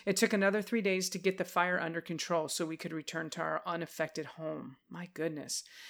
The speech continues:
It's been a week of loss and pain and beauty and hope. The outpouring of help and aid to the people and animals who have lost everything has been amazing. The support we've received and continue to receive is humbling. My daughter, who's on the spectrum, is struggling and returning to school today. She has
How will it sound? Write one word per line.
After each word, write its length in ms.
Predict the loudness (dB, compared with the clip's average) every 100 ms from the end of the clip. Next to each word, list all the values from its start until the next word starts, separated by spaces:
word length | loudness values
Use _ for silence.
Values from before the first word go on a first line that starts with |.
| -12
It's 220 | -8 -2 2
been 120 | 4
a 40 |
week 220 | 4 2
of 120 | 0 4
loss 320 | 4 4 0
and 100 | -2
pain 320 | -2 -4 -4
and 140 | -6
beauty 320 | -4 -4 -2 -4
and 120 | -6
hope. 360 | -4 -4 -6 -14 _ _
The 100 | 0
outpouring 440 | 0 0 -2 -2
of 80 | -4
help 280 | 0 0 0
and 100 | -6
aid 300 | -4 -4 -4
to 100 | -8
the 80 | -10 -6
people 380 | -6 -2 0
and 140 | 0 -2
animals 600 | -4 -4 -4 -4 -6 -6
who 80 | -2
have 140 | -2 0
lost 360 | 2 2 -2 -2
everything 520 | -2 -2 -4 -6 -8
has 160 | -8 -6
been 120 | -4
amazing. 540 | -4 -6 -6 -8 -10 -14 -14 -14 -10 -2
The 100 | 0
support 320 | 2 2 2
we've 180 | 2 2
received 480 | 0 2 2 0 -2
and 100 | -4
continue 460 | -6 -4 -6 -4
to 140 | -6 -4
receive 340 | -4 -4 -6
is 100 | -8
humbling. 540 | -6 -6 -4 -4 -6 -12 _ _ _ _ _ -20 -18 -18 0
My 140 | 4
daughter, 360 | 8 8 8 6
who's 200 | 2 2
on 100 | 2
the 60 | 0
spectrum, 420 | 2 2 2 -2
is 80 | 0
struggling 640 | 2 0 0 -6 -6 -8 -4
and 100 | -2
returning 400 | -2 -4 -4 -2
to 100 | -2
school 320 | 0 -2 -2
today. 400 | -4 -4 -4 -4
She 340 | -4 -4 -4
has 260 | -2 0